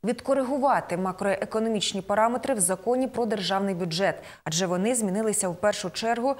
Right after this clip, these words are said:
через продовження російської військової агресії.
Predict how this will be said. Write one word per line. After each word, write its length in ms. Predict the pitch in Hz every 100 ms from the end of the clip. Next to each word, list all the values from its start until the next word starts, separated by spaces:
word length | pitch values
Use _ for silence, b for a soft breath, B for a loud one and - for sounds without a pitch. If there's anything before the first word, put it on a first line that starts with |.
| B B
через 340 | 214 208 208
продовження 600 | - 202 202 226 254 226
російської 520 | 170 - 196 185 233
військової 540 | 185 - - 156 165 185
агресії. 520 | 226 190 151 170